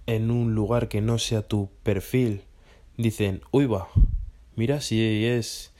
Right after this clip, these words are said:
Gilbert, ala, le, le, he visto a no sé dónde, te he visto a no sé qué", y dicen, "Mira, ese es,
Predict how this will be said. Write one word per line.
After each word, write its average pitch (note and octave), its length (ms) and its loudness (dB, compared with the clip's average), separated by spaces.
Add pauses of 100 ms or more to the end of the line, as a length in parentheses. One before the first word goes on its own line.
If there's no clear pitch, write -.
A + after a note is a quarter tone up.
(320)
Gilbert, A#2 420 0
ala, A2+ 360 -2 (340)
le, G#2+ 320 -4
le, A2+ 460 0
he A#2+ 40 0
visto A#2+ 300 -4
a - 20 0
no G#2 140 -4
sé G#2+ 100 -6
dónde, B2 380 -2
te A#2 140 -4
he - 20 -2
visto B2 260 -4
a - 40 -2
no G#2+ 80 -4
sé G#2 140 -6
qué", B2+ 120 -2
y A#2 60 0
dicen, G#2+ 340 -2
"Mira, C3 220 2
ese D3+ 240 -2
es, - 200 -6